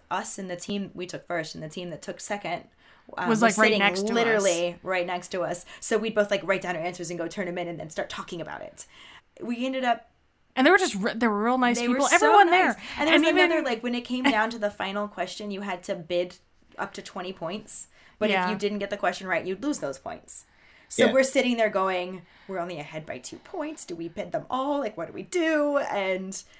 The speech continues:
Speaker 1: somebody from another team walked past us, and we had already talked to everybody and mentioned, "Just keep rolling," and all this other stuff.
Speaker 2: Yeah.
Speaker 1: And he was just like, "Just bid all twenty. We believe in you." And it was just,
Speaker 2: <laughs>
Speaker 1: like, it
Speaker 2: It
Speaker 1: was
Speaker 2: was
Speaker 1: just
Speaker 2: just so nice.
Speaker 1: it was amazing. Like, everybody there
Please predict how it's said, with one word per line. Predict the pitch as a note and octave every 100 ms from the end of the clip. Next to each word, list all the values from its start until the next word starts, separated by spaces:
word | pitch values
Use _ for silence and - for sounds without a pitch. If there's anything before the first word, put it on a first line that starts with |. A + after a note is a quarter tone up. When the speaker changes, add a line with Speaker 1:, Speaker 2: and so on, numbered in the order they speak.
| _
Speaker 1:
somebody | - A#3+ A#3 B3+ A#3
from | A#3 G#3+
another | G3+ G3 F#3+
team | A3+ G#3
walked | F#3 F3+ F3+
past | - F#3 G3 F#3
us, | F3+
and | F#3+
we |
had | G3
already | F#3 F#3+
talked | F3 G3 F3+ -
to |
everybody | F#3 F3+ F3 F3 F3+ F3
and | D#3+ -
mentioned, | F#3+ F#3+ F3+ G3
"Just | F3+ F3
keep | G#3+ G3+
rolling," | E3+ E3+ F#3+ F#3
and | D#3+
all | F3 F3+
this | F3
other | F3 F3
stuff. | E3+ F3 G#3
Speaker 2:
Yeah. | G3
Speaker 1:
And | G3 - -
he | -
was | F#3+ E3+
just | F#3 -
like, | F#3 F3+ F3 - _ - _ _ _ _
"Just | - B3+ A3+
bid | F3+
all | D#3 D#3
twenty. | - E3 E3+
We | G3
believe | F3 D#3+ E3 D#3+
in | D3+
you." | G3 G#3+ E4
And | - C4 C#4
it | E4+ F#4+
was | G#4
just, | G#4+ A4 - - - -
Speaker 2:
<laughs> | - -
Speaker 1:
like, | C4 -
it |
Speaker 2:
It | D#4
Speaker 1:
was | G4+
Speaker 2:
was | F#4
Speaker 1:
just | C5
Speaker 2:
just |
so | C5 A4+ G#4 E4
nice. | -
Speaker 1:
it | D4+
was | D#4+
amazing. | D#4 D4 D#4 E4 G#3 A2 F#3
Like, | G3 G3 -
everybody | B3+ C#4+ B3+ B3 A3
there | F3+ G3+ G3+ F3+